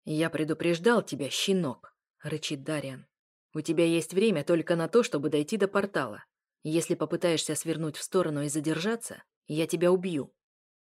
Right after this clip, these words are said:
Дариан произносит слово «убью» с такой мрачной решимостью, что я верю. Он действительно сдержит слово.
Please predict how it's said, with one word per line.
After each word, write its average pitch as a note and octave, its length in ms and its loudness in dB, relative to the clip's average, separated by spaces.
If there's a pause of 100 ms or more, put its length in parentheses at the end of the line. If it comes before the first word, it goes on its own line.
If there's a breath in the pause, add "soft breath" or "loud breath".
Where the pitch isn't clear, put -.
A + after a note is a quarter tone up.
(240)
Дариан G3 400 -2
произносит F#3+ 640 0
слово G3+ 320 -2
«убью» G3 400 -4
с - 60 -6
такой - 300 -2
мрачной F#3+ 460 -2
решимостью, D3 720 -6 (180)
что - 220 -12
я F3+ 180 -2
верю. D#3+ 380 -4 (440)
Он A3 180 2
действительно G3+ 600 -4
сдержит D#3+ 440 0
слово. D3 440 -6